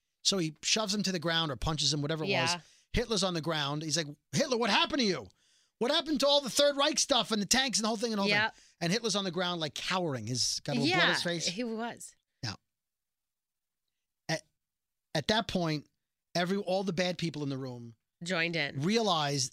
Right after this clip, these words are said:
Speaker 1: that Hitler is now vulnerable.
Speaker 2: Mm-hmm.
Speaker 1: The, the all-powerful evil Hitler.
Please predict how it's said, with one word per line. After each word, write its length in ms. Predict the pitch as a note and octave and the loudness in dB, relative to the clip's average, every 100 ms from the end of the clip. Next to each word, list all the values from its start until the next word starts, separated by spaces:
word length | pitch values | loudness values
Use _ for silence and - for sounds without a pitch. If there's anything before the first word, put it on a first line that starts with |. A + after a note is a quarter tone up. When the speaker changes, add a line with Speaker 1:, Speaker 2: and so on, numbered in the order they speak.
| - | -4
Speaker 1:
that 180 | D3 B2 | -4 0
Hitler 320 | F3+ F#3+ E3+ | -2 -2 -2
is 140 | C#3 | -2
now 220 | D3+ D3 D3 | -2 -2 -2
vulnerable. 800 | A#2+ C#3+ D3+ C#3+ B2+ G#2 G2 _ | -4 -4 -2 -4 -6 -10 -18 _
Speaker 2:
Mm-hmm. 460 | G3+ F#3 G3+ F#3+ G3 | -6 -4 -4 -4 -6
Speaker 1:
The, 200 | C#3 D3 | -4 -6
the 280 | C#3+ C3+ C3+ - | -4 -6 -6 -6
all-powerful 760 | F3 F3 E3 - F3 E3 E3 D#3 | -2 -2 -2 -2 -2 -2 -4 -2
evil 260 | D#3 C#3 | -2 0
Hitler. 380 | C3 D#3 B2 G2 | -2 -2 -6 -16